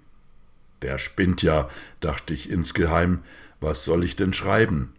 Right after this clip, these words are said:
Und laut sagte ich: ‚Okay, ich überleg's mir.‘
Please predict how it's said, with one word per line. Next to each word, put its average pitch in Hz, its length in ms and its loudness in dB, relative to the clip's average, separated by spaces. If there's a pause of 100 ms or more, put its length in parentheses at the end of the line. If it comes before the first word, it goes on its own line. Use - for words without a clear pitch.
(420)
Und 69 260 -2
laut 73 300 0
sagte 82 380 -2
ich: - 460 -6 (400)
‚Okay, 117 440 4 (640)
ich 139 180 0
überleg's 90 560 0
mir.‘ 65 220 -4